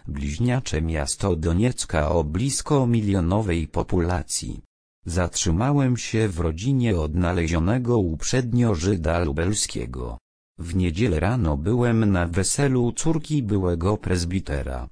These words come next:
który zna język polski. Dało mi to okazję wręczenia mu po jednym egzemplarzu wszystkich posiadanych traktatów.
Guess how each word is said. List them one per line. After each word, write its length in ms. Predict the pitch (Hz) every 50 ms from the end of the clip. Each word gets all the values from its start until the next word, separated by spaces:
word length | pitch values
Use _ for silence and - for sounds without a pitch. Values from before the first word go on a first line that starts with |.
| _ _ -
który 480 | - - - - 117 117 113 110 85 90
zna 300 | - 92 87 80 78 78
język 560 | 73 64 60 58 57 58 - 82 92 - -
polski. 680 | - - 80 73 67 67 - - - - 90 87 73 - - _ _ _ _ _ _ -
Dało 420 | 92 95 120 135 143 143 135 127
mi 240 | 120 110 110 107 76
to 220 | - - 107 98 90
okazję 640 | 92 92 - - 87 90 87 82 85 82 76 69
wręczenia 720 | 67 98 98 98 101 98 95 - 123 120 110 92 82 80
mu 200 | 78 87 104 120
po 180 | - - 120 113
jednym 500 | 90 107 135 139 123 135 131 101 85 85
egzemplarzu 840 | 87 82 76 73 78 80 73 71 - 82 82 76 69 78 92 90
wszystkich 720 | - - - - 139 - - - - - 120 110 - - -
posiadanych 800 | - - 113 110 - 107 98 104 95 95 98 101 92 80 -
traktatów. 960 | - - 92 85 78 - - 101 92 85 - - - - - - - - -